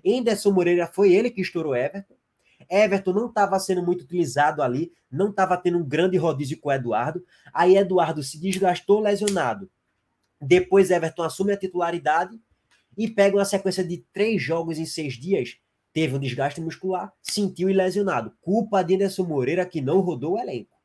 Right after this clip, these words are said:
Infelizmente, eu vim alertando, vim alertando, vim alertando. Aí você tem o Fabinho, que tá muito desgastado, titular em todos os jogos. Rafael Thierry Sabino,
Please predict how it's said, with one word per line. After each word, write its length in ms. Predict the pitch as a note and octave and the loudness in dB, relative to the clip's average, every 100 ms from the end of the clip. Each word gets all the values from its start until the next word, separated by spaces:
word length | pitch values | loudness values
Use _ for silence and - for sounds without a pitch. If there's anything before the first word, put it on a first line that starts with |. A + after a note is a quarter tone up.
| _ _ _ | _ _ _
Infelizmente, 880 | E3+ A#3+ B3 - G3 F3+ C3 C#3 E3 | -6 -6 -4 2 2 2 -2 -4 -2
eu 100 | D#3+ | -4
vim 280 | A2 B2+ F#3+ | -4 -4 -2
alertando, 640 | G#3 F3 C3+ - C#3+ E3 E3 _ - | 0 -2 -2 -4 -4 -4 -6 _ -8
vim 200 | D3 G#3 | -2 0
alertando, 540 | G3 D#3 C3+ E3+ F#3 | 0 -2 -2 -2 0
vim 140 | D#3 | 0
alertando. 500 | F#3+ G3 F#3+ B2+ A2 - _ _ - | 0 0 -2 -4 -6 -10 _ _ -6
Aí 180 | F#3 G#3 | 0 0
você 200 | G#3+ G#3+ | 0 0
tem 200 | G#3 G#3 | 0 -2
o 40 | |
Fabinho, 480 | G3+ G#3+ F#3+ F3+ G#3+ | 0 0 0 2 0
que 120 | G3+ | -2
tá 180 | F#3 F3+ | -4 -2
muito 240 | F3+ G3 | 2 2
desgastado, 640 | F#3+ F3+ F#3 D#3+ F3+ E3 C3+ | 0 0 -2 0 0 0 -2
titular 280 | D#3+ F3+ | -4 -2
em 40 | F3+ | 0
todos 240 | F#3 F3 | 0 2
os 100 | F3+ | 0
jogos. 400 | C#3+ E3+ C3 A2+ _ _ _ - | 2 0 0 -4 _ _ _ -2
Rafael 400 | F3 G3+ G3+ G3+ | 0 2 4 4
Thierry 260 | G3+ G#3 G3+ | 6 4 4
Sabino, 560 | G#3+ F3+ F3 F3 B2+ | 4 2 4 2 2